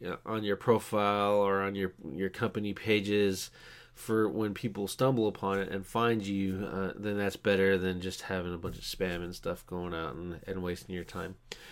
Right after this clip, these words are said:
Again, in LinkedIn traffic, it does come.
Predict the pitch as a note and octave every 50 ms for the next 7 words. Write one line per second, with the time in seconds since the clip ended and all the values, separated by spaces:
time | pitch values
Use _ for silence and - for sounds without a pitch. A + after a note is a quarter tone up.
0 | - - - - - - - - A#2+ A#2+ C#3 C#3+ C3 C3 C3 C3 C3+ C3+ - C3+
1 | B2+ A#2 - - B2+ A#2 A#2 - - A2+ F#2+ F#2 A2 G#2 F#2+ B2+ B2+ B2 A#2 -
2 | - - A#2 A2 A2 G#2+ G#2 G2+ G#2 -